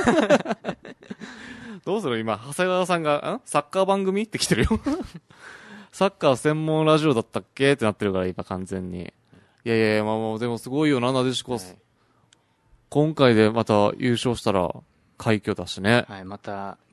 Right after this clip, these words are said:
Speaker 2: もうほんと注目してほしいっすよ。
Speaker 1: うん。
Speaker 2: 日本の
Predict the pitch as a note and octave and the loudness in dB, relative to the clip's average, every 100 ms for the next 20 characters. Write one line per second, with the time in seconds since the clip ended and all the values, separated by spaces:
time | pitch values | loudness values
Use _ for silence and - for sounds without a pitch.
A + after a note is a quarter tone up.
0 | _ _ - F2+ F2 G2+ G2 - A2+ A2+ | _ _ -20 -18 -14 -14 -14 -14 -14 -14
1 | - - B2 - C3+ C#3+ C#3 - F#2+ F2 | -16 -16 -16 -8 -6 -6 -8 -8 -8 -10
2 | _ - A2 G2+ F2+ G2+ G2+ G2+ G2+ F#2+ | _ -8 -6 -6 -6 -6 -6 -6 -6 -8